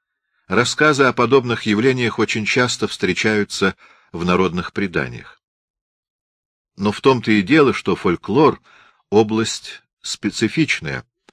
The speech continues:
по-своему преломляющая события, осмысляющая факты. В главе повествуется о двоякого рода изображениях. Одни непонятным способом возникают на камне, стекле,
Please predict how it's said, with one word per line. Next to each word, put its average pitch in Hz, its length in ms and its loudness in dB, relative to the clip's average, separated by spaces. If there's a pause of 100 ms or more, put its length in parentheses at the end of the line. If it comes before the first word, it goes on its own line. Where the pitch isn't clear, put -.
(360)
по-своему 110 580 0
преломляющая 98 760 0
события, 101 720 -2 (540)
осмысляющая 85 880 -4
факты. - 460 -12 (2000)
В 90 100 -10
главе 117 340 6
повествуется 156 1040 4 (200)
о 120 120 0
двоякого 143 600 4
рода 80 340 2
изображениях. 76 960 -4 (840)
Одни 92 300 2
непонятным 139 600 0
способом 82 680 -2
возникают 82 640 -2
на 76 100 -4
камне, 110 420 -2
стекле, 101 640 -2